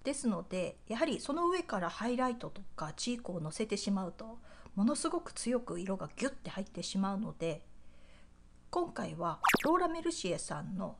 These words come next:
セッティングパウダーですね。ユニバーサルという色なんですけど、白っぽいやつですね。まあ、透明なんですけど、つけると。そちらを軽くふわっ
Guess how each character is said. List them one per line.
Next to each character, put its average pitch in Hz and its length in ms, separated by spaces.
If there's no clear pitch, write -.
セ - 160
ッ 202 40
テ - 140
ィ 214 40
ン 208 40
グ 208 60
パ 214 160
ウ 196 60
ダ 196 120
ー - 20
で - 80
す - 140
ね。 170 180
ユ 214 120
ニ 254 140
バ 269 160
ー - 40
サ 156 140
ル 170 80
と 160 220
い 160 180
う 160 60
色 175 220
な - 120
ん 165 160
で 156 100
す - 100
け 160 120
ど、 175 80
白 320 200
っ 311 100
ぽ 330 100
い 294 60
や 262 80
つ - 100
で - 80
す - 100
ね。 208 60
ま 185 120
あ、 - 40
透 311 140
明 311 140
な 302 120
ん 311 40
で 185 80
す - 80
け - 120
ど、 175 200
つ - 100
け 180 100
る - 120
と。 190 160
そ 311 160
ち 320 160
ら 302 120
を 294 160
軽 262 280
く 240 240
ふ 226 180
わ 220 60
っ 220 40